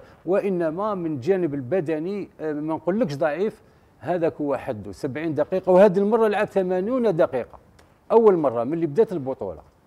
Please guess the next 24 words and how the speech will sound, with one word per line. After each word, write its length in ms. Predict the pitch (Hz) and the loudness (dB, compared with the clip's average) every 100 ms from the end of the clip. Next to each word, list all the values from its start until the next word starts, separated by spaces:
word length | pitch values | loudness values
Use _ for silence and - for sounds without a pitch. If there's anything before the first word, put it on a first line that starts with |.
| _ - | _ -8
اللي 100 | 151 | -8
قعد 380 | - 190 165 - - | -4 -4 -4 -10 -12
ثمانين 320 | 156 156 165 123 | -6 -2 -2 -2
دقيقة. 440 | 120 110 - - _ _ _ _ _ _ _ _ _ _ _ | -6 -8 -12 -16 _ _ _ _ _ _ _ _ _ _ _
ولولا 360 | 156 240 262 247 | 2 4 8 6
خروج 540 | - 220 233 247 156 | 6 6 6 6 4
ال-، 60 | 190 | 0
ال-، 640 | 185 180 170 165 160 151 | 2 4 4 4 0 -2
ال-، 440 | 151 147 147 139 143 | -4 -4 -6 -6 -6
اللاعب 420 | 147 180 160 135 | -2 -2 -2 -4
بالبطاقة 500 | 156 147 190 190 180 | -4 -2 0 0 0
الحمراء 400 | - 180 190 208 | -4 -4 -4 -2
ما 140 | 185 | 0
يخرج 260 | 170 - 214 | -2 -2 -6
شاكيري. 500 | - 147 - 101 82 _ _ _ _ _ - | -4 -4 -4 -10 -14 _ _ _ _ _ -10
ال-، 360 | 143 151 156 147 | -6 -2 0 2
شاكيري 460 | 196 185 233 226 | 2 4 4 4
م-، 60 | 208 | 2
م-، 280 | 196 185 180 | 0 -2 -2
معروف 540 | 170 214 254 - - - - - | -2 2 2 0 -6 -20 -20 -12
في 100 | 170 | -4
الدورات 580 | 147 185 185 233 - | 2 4 4 0 -2
هذه 180 | 143 127 | -4 -4
الكبرى. 360 | 120 120 104 | -6 -8 -10